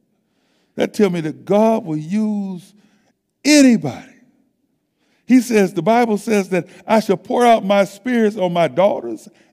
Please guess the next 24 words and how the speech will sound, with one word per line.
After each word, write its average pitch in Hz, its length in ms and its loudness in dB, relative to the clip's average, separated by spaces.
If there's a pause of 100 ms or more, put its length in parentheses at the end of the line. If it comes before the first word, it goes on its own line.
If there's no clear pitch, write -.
and 262 300 -2
my 151 180 0
sons. - 460 -12 (3500)
Why, 262 600 0 (460)
why 262 300 4
do 220 180 -2
we 226 180 2
want 214 260 0
to 170 60 -6
stop - 480 -2
these 165 240 -8
young 202 400 -4
women 170 440 -6 (1120)
from 170 180 -6 (140)
exercising 180 920 -4
their 170 120 -2
gifts 151 580 -4 (300)
in 196 140 -2
the 170 100 0
kingdom 175 460 -8
of 135 120 -8
God? 147 380 -8 (2250)
They 269 220 4
have 214 580 6